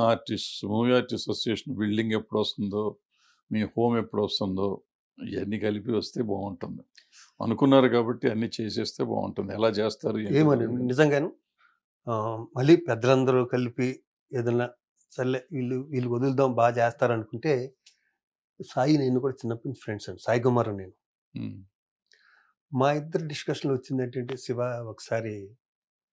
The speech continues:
Speaker 2: నువ్వు చూడరా, నేను కూడా నీతో కలుస్తాను,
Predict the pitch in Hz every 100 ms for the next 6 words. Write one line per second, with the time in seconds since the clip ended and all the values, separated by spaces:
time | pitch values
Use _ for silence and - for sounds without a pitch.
0 | _ _ - 123 117 120 117 113 - _
1 | _ 120 123 123 131 113 107 113 107 104
2 | - 107 127